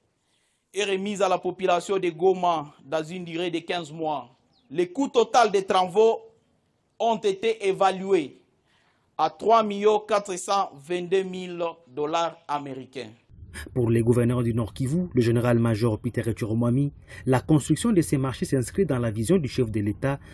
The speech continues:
Speaker 2: Félix Tshisekedi, celle de la modernisation de la République.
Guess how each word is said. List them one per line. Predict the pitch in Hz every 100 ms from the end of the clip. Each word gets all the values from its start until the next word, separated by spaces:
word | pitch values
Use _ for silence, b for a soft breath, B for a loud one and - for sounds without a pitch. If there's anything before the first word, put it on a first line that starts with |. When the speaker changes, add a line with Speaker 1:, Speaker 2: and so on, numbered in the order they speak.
| B
Speaker 2:
Félix | - 131 185 -
Tshisekedi, | - 120 117 120 107 110 101
celle | - - 202
de | 165
la | 147
modernisation | 139 139 135 131 120 117 - 107
de | 104
la | 98
République. | 117 - 113 113 113 -